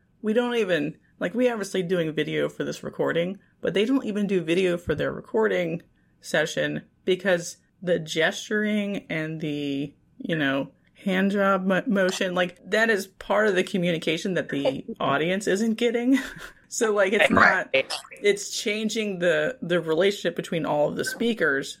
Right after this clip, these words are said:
Speaker 1: but the audience isn't getting that. And then, so then, like, the dialogue does not correctly reflect the tone. And that's what, something I think about a lot. And I'm like, "Should we be recording with no video?" But then, like,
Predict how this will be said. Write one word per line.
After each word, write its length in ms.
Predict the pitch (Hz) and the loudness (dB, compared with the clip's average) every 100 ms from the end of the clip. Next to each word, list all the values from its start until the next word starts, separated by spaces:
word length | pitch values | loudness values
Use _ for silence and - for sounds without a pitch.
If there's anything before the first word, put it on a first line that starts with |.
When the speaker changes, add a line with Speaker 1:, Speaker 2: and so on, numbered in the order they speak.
| _ | _
Speaker 1:
but 120 | 170 | -2
the 80 | - | 0
audience 380 | 151 165 160 165 | 2 2 0 -4
isn't 240 | 147 143 | -6 -4
getting 300 | 165 165 151 | -4 -4 -2
that. 260 | 131 135 - _ _ | -2 -2 -4 _ _
And 240 | 190 160 | -4 -2
then, 140 | 160 151 | -2 -2
so 120 | 185 | 0
then, 200 | 165 165 | 0 0
like, 160 | 151 156 | -2 -2
the 80 | 156 | -2
dialogue 540 | 151 147 151 151 - | 2 2 2 0 -2
does 160 | 170 160 | -8 -4
not 180 | 147 | -4
correctly 460 | - 160 139 135 170 | -2 0 0 0 -4
reflect 560 | - - 151 139 - - | -4 -4 -2 -2 -6 -16
the 240 | 160 156 151 | -10 -4 -4
tone. 420 | - 143 151 202 | -2 -2 0 -2
And 180 | - 196 | -4 -2
that's 280 | 165 208 269 | -2 0 0
what, 160 | - | 0
something 200 | 247 262 | 0 2
I 120 | 196 | 0
think 180 | 170 196 | 0 -2
about 180 | 190 185 | 0 2
a 20 | |
lot. 420 | 180 180 180 175 - _ _ - | 2 2 2 0 -6 _ _ -6
And 80 | |
I'm 160 | 180 170 | -4 -2
like, 280 | 156 147 - _ | -2 -4 -8 _
"Should 360 | - - 175 | -10 -4 -2
we 140 | 226 233 | 0 0
be 160 | 240 | 0
recording 560 | 240 247 - 202 196 208 | 0 -2 0 0 2 0
with 120 | 220 | 2
no 200 | 214 214 | 2 2
video?" 420 | 208 214 214 208 | 2 2 2 2
But 160 | 202 180 | 2 0
then, 140 | 180 | 0
like, 260 | 160 156 - | -2 -4 -4